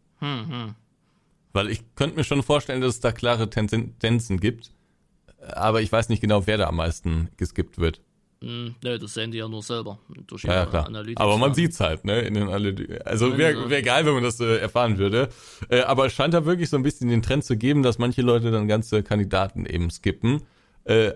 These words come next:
Speaker 2: aber, was man sagen muss, die Zahlen sind ja bombastisch, ne?
Speaker 1: Ja.
Speaker 2: Also, die, der, äh, die Zahlen von dem letzten, von der letzten Seven versus Wild Staffel sind jetzt schon geknackt.
Speaker 1: Hm.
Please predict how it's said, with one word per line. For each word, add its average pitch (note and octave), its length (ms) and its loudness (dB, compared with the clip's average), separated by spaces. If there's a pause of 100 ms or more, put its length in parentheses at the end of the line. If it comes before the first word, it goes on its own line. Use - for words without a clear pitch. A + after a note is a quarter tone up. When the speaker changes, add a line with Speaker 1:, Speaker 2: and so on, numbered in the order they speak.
Speaker 2:
aber, G#3 580 2 (200)
was C3 220 0
man C3+ 140 2
sagen D3+ 240 2
muss, F3 180 -2
die A#2 160 0
Zahlen D3+ 400 0
sind C#3+ 140 -2
ja C3 80 0
bombastisch, - 720 -2
ne? A2 280 0
Speaker 1:
Ja. A#2+ 200 -4 (100)
Speaker 2:
Also, A2+ 280 2 (180)
die, A#2 260 0
der, A2+ 540 4
äh, G2 40 4 (220)
die G#2+ 200 2
Zahlen B2+ 320 0
von G#2 440 2
dem G2 160 2
letzten, - 320 -4
von A2 160 0
der G#2 80 4
letzten B2 340 -2
Seven B2 280 0
versus A2+ 400 0
Wild A2+ 420 0
Staffel G#2+ 480 0
sind G#2+ 380 0
jetzt A2 500 0
schon D#2+ 380 0 (680)
geknackt. - 600 0 (360)
Speaker 1:
Hm. A2 200 -8